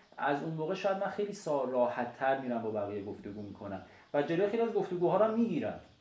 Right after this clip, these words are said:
یعنی می‌فهمم بابا این گفتگو ته نداره. یعنی اینا همه ماحصل، اه، همون جلسات هنرمند درونه. یا این، این که می‌دونین آدم متوجه می‌شه که برای خیلی از کارا به هیچ چی نیاز نداره.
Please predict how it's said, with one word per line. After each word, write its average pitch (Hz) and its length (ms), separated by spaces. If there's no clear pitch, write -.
یعنی 139 180
می‌فهمم 208 340
بابا 196 260
این 214 180
گفتگو 202 400
ته 196 400
نداره. 117 440
یعنی 160 140
اینا 165 240
همه 170 440
ماحصل، 131 720
اه، 98 640
همون 127 200
جلسات 120 300
هنرمند 107 460
درونه. 95 360
یا 131 260
این، 147 280
این 180 160
که 196 140
می‌دونین 190 480
آدم 165 460
متوجه 143 640
می‌شه 175 280
که 180 120
برای 151 300
خیلی 170 520
از - 240
کارا 123 220
به 147 100
هیچ 160 240
چی 165 220
نیاز 135 340
نداره. 123 300